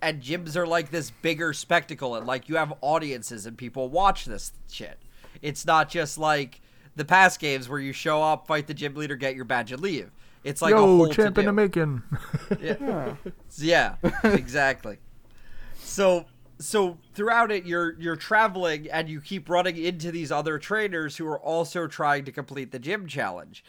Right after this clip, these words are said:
Speaker 1: And there's this one girl there who this Team Yell fucking loves, and they do a bunch of shit for her, and they just keep showing up places. I'm like, "This is the worst team out of any fucking Pokemon
Speaker 3: <laughs>
Speaker 1: game."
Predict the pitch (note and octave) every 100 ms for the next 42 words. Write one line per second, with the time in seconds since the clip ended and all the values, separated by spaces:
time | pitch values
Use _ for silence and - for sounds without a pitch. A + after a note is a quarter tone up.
0 | _ _ _ D#3 D3 C3 B2 A#2 - _
1 | D#3 D3 D#3+ D3 D#3 C#3+ D#3 A#3 G#3+ F#3+
2 | F#3 F3 E3+ E3 D#3+ D3+ - _ _ E3+
3 | E3+ D#3 C3 D3+ D3 - - A3 F3+ F3+
4 | F#3 E3+ - F#3 - D3+ C3+ F3 E3+ C#3
5 | B2+ - - E3 D3 D3 D3+ D3 F3 F#3
6 | D3+ F3+ D#3+ E3 - F#3+ - E3 F#3 D#3+
7 | D#3 E3 - A#3 G#3 - G#3 G#3 F3 F#3+
8 | - F3 D3 D3 D3+ F3 D#3 F#3+ G3 G#3
9 | E3 C#3+ E3+ G#3 - G3+ E3+ A#2+ A2 C3
10 | C3+ C#3+ D3 - F3 D#3 D3 C3+ C#3+ -
11 | B2 A#2 A#2+ A#2+ G2+